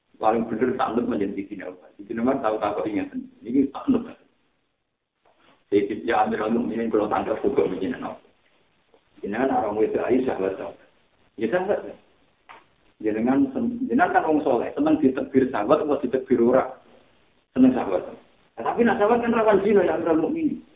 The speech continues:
Ya, tapi petualangan maksa ra zina gara-gara sahabat itu tidak ada aku diganjar. Buktinya Allah orang ganjar aku, perkara gak zina, gak berdua, tidak sapi. Wong diganjar gak zina.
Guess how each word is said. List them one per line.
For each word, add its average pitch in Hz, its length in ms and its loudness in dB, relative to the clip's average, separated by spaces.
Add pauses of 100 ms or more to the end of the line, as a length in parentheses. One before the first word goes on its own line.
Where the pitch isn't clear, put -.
(600)
Ya, 95 200 -2
tapi 160 560 2
petualangan 143 760 2
maksa 143 280 2
ra 143 240 6
zina 127 240 4
gara-gara 139 480 4
sahabat 156 280 4
itu 180 200 2
tidak 139 240 6
ada 156 240 4
aku - 120 -2
diganjar. 175 680 2 (680)
Buktinya 175 480 4
Allah 170 160 4
orang 147 160 4
ganjar 120 280 4
aku, 120 360 0
perkara 139 320 0
gak 110 160 0
zina, 113 240 -6
gak 110 160 0
berdua, - 240 -4
tidak 151 280 0
sapi. - 320 -6 (1160)
Wong 208 400 4
diganjar 135 520 4
gak - 280 0
zina. - 280 -10